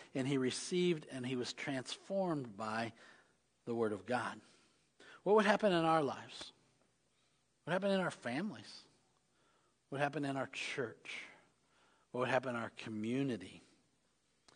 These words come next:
if we had a tender heart toward God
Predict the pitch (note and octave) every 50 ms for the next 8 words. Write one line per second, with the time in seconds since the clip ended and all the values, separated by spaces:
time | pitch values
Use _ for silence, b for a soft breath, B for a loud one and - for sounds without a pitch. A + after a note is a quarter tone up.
0 | b b b b b b b b _ - G#2+ - A#2 A2 A2+ A#2 G#2+ G#2 - -
1 | - - B2 A#2 A2 G#2+ F#2+ - - - - G2+ G2+ G2+ - _ - - - G2+
2 | F#2 F#2 - - - - - -